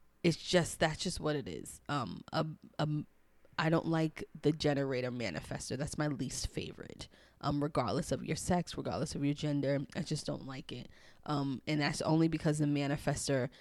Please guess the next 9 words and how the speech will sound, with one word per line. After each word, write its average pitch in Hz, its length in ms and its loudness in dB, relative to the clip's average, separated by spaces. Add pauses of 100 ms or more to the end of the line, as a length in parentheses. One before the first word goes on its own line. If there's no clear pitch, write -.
(260)
is 156 180 2
so 147 500 6
headstrong 139 1040 0
and 143 180 0
they 135 100 2
can, - 260 -4
they're 151 120 2
so 147 280 4
independently 139 1000 2